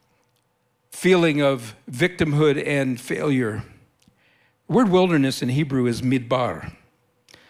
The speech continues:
Medaber, which means speak, has the same root as midbar. The Lord loves to speak in the wilderness. It's interesting that John the Baptist, who comes in the spirit of Elijah, said these words,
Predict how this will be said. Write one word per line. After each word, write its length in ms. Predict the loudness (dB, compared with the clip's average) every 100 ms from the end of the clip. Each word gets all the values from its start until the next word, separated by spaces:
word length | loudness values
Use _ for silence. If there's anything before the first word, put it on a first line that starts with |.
| _ _ -2
Medaber, 880 | 2 4 2 2 2 2 2 -2 -10 -18 _
which 220 | -18 -6
means 340 | -2 0 -2 -6
speak, 540 | -8 -4 -2 -2 -6
has 320 | -6 -4 -4
the 40 | -6
same 360 | -4 -4 0
root 160 | 0 0
as 160 | -2 -4
midbar. 640 | -4 -4 -6 -6 -6 -8 -12 _ -20 -20 -20 _ _ _ _ _ _ _ _ _ _ _ _ _ _ -4
The 80 |
Lord 220 | 2 4 4
loves 300 | 2 0 -4
to 100 | -8
speak 320 | -4 -4 -4
in 100 | -4
the 60 |
wilderness. 580 | -4 -4 -6 -10 -12 -16 -18 _ _ _ _ _ _ -8
It's 120 | 0
interesting 420 | 0 0 0 0
that 80 | 0
John 260 | 0 2 0
the 80 |
Baptist, 540 | 2 0 0 -4 -8 -8
who 80 | -4
comes 340 | -2 -2 -2
in 80 | -2
the 80 | -2
spirit 340 | -2 0 0
of 80 | 0
Elijah, 460 | 0 0 0 -4
said 240 | -4 -4 -2
these 180 | -4 0
words, 400 | 0 0 -4